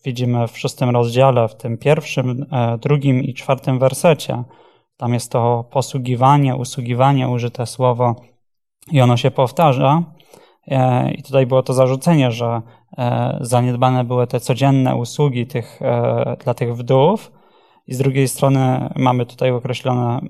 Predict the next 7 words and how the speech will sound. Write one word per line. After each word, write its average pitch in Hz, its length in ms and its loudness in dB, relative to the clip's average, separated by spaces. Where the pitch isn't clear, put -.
mm, 117 460 -2
sformułowanie, 123 580 2
że 123 120 2
obsługiwali 123 680 0
stoły, 120 420 0
prawda, 117 320 -8
że 120 260 -6